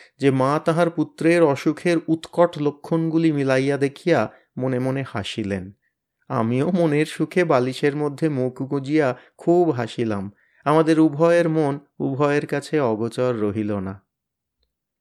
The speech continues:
কিন্তু সকলেই জানেন, এ প্রকারের অসুখ অধিকক্ষণ স্থায়ী করিয়া রাখা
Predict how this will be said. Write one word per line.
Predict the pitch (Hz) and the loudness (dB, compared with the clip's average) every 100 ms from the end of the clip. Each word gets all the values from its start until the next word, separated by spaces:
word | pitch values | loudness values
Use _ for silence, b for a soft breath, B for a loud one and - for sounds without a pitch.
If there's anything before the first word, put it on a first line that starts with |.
| _ _ _ _ _ _ - | _ _ _ _ _ _ -6
কিন্তু | 147 143 | -2 -2
সকলেই | 156 147 160 165 | 0 2 4 4
জানেন, | 151 156 123 139 - | 4 2 0 -2 -2
এ | 143 | 0
প্রকারের | 143 143 143 143 143 139 | 2 0 2 2 2 2
অসুখ | 127 - 139 - | 0 -2 -4 -4
অধিকক্ষণ | - 120 123 139 - - 160 151 | -4 -2 -2 -4 -12 -6 -4 -4
স্থায়ী | 147 - - 117 123 | -8 -12 -6 -2 -2
করিয়া | 127 151 170 175 | -2 0 2 2
রাখা | 165 165 120 | 2 0 -2